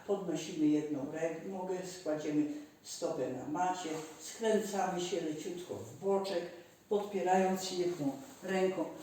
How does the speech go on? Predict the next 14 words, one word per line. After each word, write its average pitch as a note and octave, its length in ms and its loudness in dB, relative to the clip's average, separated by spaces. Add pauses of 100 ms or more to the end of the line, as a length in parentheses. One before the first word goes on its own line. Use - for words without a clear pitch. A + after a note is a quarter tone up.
(160)
przechodzimy F3 640 4
do C#3+ 140 4
siadu D3+ 340 2 (160)
skrzyżnego, F#3 920 2 (3000)
oddychamy, E3+ 1040 4 (440)
poprawiamy - 720 2
sobie - 320 -2
garderobę B2+ 680 2 (240)
lekko - 540 -2 (160)
nadwyrężoną C#3 960 4
ćwiczeniami, F3 800 4 (1300)
nabieramy D3 800 2 (100)
powietrze A#2+ 520 -6 (100)
nosem D#3 640 2